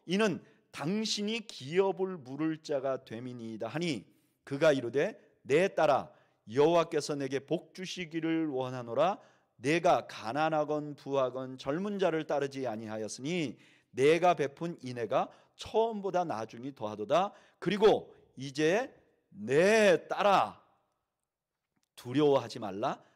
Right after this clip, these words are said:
내가 내 말대로 내게 다 행하리라. 내가 현숙한 여자인 줄을 나의 성읍 백성이 다 아느니라.'" 오늘 본문에 보면 보아스가 룻을 향해 "딸아라고" 부릅니다.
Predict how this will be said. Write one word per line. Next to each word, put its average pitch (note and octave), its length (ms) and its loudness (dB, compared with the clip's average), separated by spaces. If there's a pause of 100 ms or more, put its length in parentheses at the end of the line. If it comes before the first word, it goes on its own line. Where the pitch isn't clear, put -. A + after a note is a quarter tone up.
(120)
내가 D#3+ 380 0
내 F3 200 -2
말대로 A#2 600 -4 (240)
내게 A2 320 -6
다 G2+ 260 -12
행하리라. C#3 640 -4 (240)
내가 G#3 280 -8
현숙한 G3+ 640 -8
여자인 A#2+ 460 -4
줄을 D#3+ 300 -4 (540)
나의 F#2 540 -8
성읍 C3+ 540 -16
백성이 G#2+ 720 -14 (280)
다 G2 340 -8 (380)
아느니라.'" F2 640 -18
오늘 E3 140 -4
본문에 D3+ 340 -2
보면 A#2+ 480 -2 (720)
보아스가 C3 680 0
룻을 B2 480 -10
향해 A2 260 -14 (100)
"딸아라고" C#3 1040 -10
부릅니다. - 320 -20